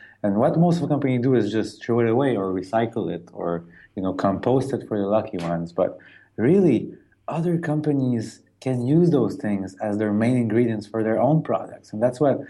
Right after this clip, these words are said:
I s-, I tend to realize. And the more it goes, and it's a big trend right now. In two thousand sixteen, one of the big thing that we talk all around, even in the U N, is the food waste in the world. And really,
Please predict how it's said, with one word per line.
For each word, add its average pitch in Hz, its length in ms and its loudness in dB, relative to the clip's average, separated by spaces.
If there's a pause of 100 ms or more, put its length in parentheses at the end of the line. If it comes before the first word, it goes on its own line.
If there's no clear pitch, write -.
(320)
I 117 120 2
s-, 110 180 -6
I 113 140 -2
tend 120 320 0
to 120 80 0
realize. 107 600 2
And 101 160 0
the 104 80 0
more 143 240 4
it 131 100 0
goes, 107 260 0
and 113 100 0
it's 110 120 -4
a 120 60 -2
big 147 280 2
trend 139 240 -2
right 101 140 -2
now. 98 140 -4
In 98 80 -8
two - 100 -10
thousand 107 280 0
sixteen, 104 560 -4 (300)
one 120 160 4
of 104 120 2
the 107 80 0
big 143 300 0
thing 135 140 0
that 107 120 0
we 104 100 -2
talk 120 380 0
all 127 120 2
around, 104 260 0
even 113 180 -4
in 104 100 -4
the 101 100 -2
U 98 200 0
N, 127 200 2
is 95 140 0
the 98 80 -6
food 104 280 -4
waste 95 260 -2
in 95 80 -16
the 95 80 -12
world. 85 320 -10
And 82 160 -8 (460)
really, 160 520 4